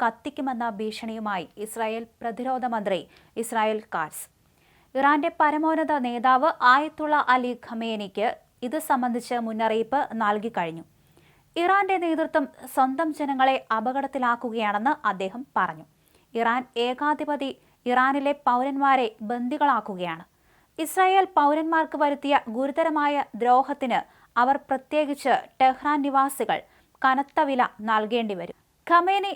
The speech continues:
ഇസ്രായേലിലേക്ക് മിസൈലുകൾ തൊടുത്തുവിടുന്നത് തുടർന്നാൽ ടെഹ്റാൻ കത്തിച്ചു കളയും,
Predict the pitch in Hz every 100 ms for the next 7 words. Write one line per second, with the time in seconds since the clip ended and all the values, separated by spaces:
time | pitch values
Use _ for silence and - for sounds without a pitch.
0 | - 294 - 339 349 330 339 320 294 285
1 | 302 294 294 302 - 262 262 302 277 262
2 | 262 254 247 233 233 233 220 180 - _
3 | _ 254 240 247 262 269 - 240 - 262
4 | 254 185 165